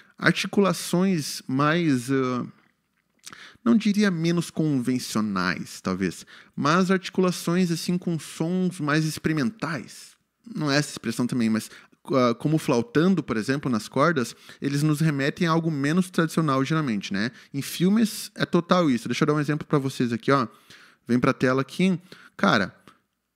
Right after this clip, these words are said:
filmes usam muito, muito, muito esse flautando, tá? Eu vou dar depois pra vocês a possibilidade de vocês terem esse som do flautando sem ser um plugin gratuito, que nem eu tô usando aqui, tá? Eu vou até mudar o plugin aqui, tá? Eu tô usando aqui, ah,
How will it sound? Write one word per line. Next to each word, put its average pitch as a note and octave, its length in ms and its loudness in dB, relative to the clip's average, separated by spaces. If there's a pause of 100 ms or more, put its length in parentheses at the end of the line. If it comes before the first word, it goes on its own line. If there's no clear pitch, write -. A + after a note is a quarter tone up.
filmes G3 360 4
usam G3 220 2
muito, F3+ 600 0
muito, D#3+ 340 -4
muito C#3+ 300 -4
esse - 120 -8
flautando, C3 640 0
tá? G2+ 140 -2
Eu A2+ 100 4
vou B2+ 80 0
dar C#3 120 2
depois E3 300 0
pra D#3+ 120 -2
vocês C#3+ 560 -2
a A2+ 340 0
possibilidade C3 600 0
de C3 60 0
vocês A#2 280 -2
terem A#2+ 220 0
esse A#2 160 -8
som A#2+ 140 -2
do A#2 60 0
flautando A#2 460 -2
sem B2+ 220 -6
ser - 160 -4
um B2+ 80 -2
plugin B2 300 -4
gratuito, A#2+ 500 0 (280)
que - 100 -6
nem C3 80 0
eu B2 60 0
tô C3 100 0
usando B2 220 0
aqui, - 200 -8
tá? C3 220 0 (260)
Eu D3 80 -2
vou D#3 80 2
até F#3 160 2
mudar E3+ 320 2
o E3 180 0
plugin C#3+ 380 -4
aqui, B2 220 -4
tá? C#3 260 2 (420)
Eu C3 120 2
tô C3+ 120 2
usando C3+ 340 0
aqui, C3 340 -2
ah, A#2+ 520 0